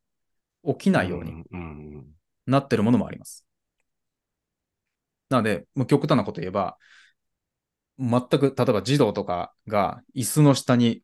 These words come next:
Speaker 1: 入って、かくれんぼみたいになってて、隠れていたとしても、ボタンを押して、えー、切って出て行っても、児童が動けばカメラで反応するとか、
Speaker 2: うん。
Speaker 1: 児童が通路の床を踏めば反応するとか、
Speaker 2: うん。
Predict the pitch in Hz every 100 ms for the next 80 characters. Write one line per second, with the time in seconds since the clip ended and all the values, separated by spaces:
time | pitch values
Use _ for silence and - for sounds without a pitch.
0 | _ - 131 101 - - - - _ -
1 | 123 147 147 110 98 98 90 - - 92
2 | 101 113 - 170 135 131 123 135 127 196
3 | 196 107 - _ _ _ _ _ - _
4 | _ _ 117 113 120 113 113 - - 214
5 | 85 - _ - 95 92 82 - - 113
6 | - 98 127 123 107 - 202 190 107 139
7 | 143 101 104 98 - 139 139 156 107 90
8 | - 107 98 87 87 98 92 92 90 -
9 | - - - _ _ _ 107 104 95 87
10 | 76 117 139 120 131 117 - _ - 160
11 | 127 110 123 143 131 117 160 104 90 98
12 | 98 - 98 98 110 98 87 80 69